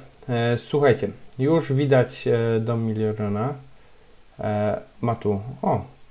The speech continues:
nawet ma osiołka. Fajnie, fajnie.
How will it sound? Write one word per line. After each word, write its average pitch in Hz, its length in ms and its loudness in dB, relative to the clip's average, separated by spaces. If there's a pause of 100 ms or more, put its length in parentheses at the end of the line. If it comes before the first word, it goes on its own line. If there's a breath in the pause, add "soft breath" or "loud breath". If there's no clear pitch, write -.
(760)
nawet 147 280 0
ma 131 140 0
osiołka. 107 520 -4 (2500)
Fajnie, 101 540 0 (100)
fajnie. 107 440 0